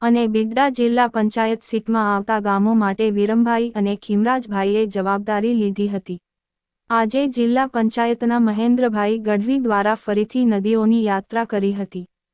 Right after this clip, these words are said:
અને નાગમતી નદીમાં ખેડૂતો સ્વખર્ચે બાવળ સફાઈનો કાર્ય કરી રહ્યા છે તેમને શુભેચ્છાઓ આપી હતી અને બોરના કામની સમીક્ષા કરી હતી.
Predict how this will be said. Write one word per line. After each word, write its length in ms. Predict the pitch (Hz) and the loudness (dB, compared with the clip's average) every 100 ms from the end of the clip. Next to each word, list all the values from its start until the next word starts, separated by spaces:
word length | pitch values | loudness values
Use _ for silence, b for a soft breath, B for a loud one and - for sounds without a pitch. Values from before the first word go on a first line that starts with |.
| _ | _
અને 260 | 240 254 294 | 2 4 4
નાગમતી 560 | 233 214 247 269 302 | 2 2 2 2 2
નદીમાં 460 | 262 214 226 254 254 | 2 2 2 2 2
ખેડૂતો 500 | - 214 220 233 247 | -2 0 0 0 -2
સ્વખર્ચે 640 | - 220 208 247 247 269 | 0 -4 -2 -4 0 -2
બાવળ 340 | 220 202 208 226 | 2 0 0 -2
સફાઈનો 720 | - 208 208 202 220 220 220 | -4 -6 -2 0 2 2 0
કાર્ય 380 | 226 208 226 240 | 0 0 2 0
કરી 300 | 240 226 226 | 0 0 0
રહ્યા 320 | 202 202 202 | -2 -2 -4
છે 240 | - 208 | -4 -4
તેમને 440 | 208 220 208 214 233 | -2 -2 0 2 -2
શુભેચ્છાઓ 760 | - 220 220 254 - 247 247 | -2 -2 0 -2 0 0 2
આપી 340 | 214 202 220 208 | 0 -2 -2 -2
હતી 360 | 208 208 233 | -4 -2 -2
અને 260 | 226 220 220 | 0 0 2
બોરના 420 | 208 208 220 226 | 0 0 2 0
કામની 380 | 226 208 214 233 | 0 2 2 2
સમીક્ષા 500 | - 202 202 - 247 | 0 -2 -2 -2 -4
કરી 280 | 226 196 190 | -2 -2 -2
હતી. 340 | 196 185 | -4 -8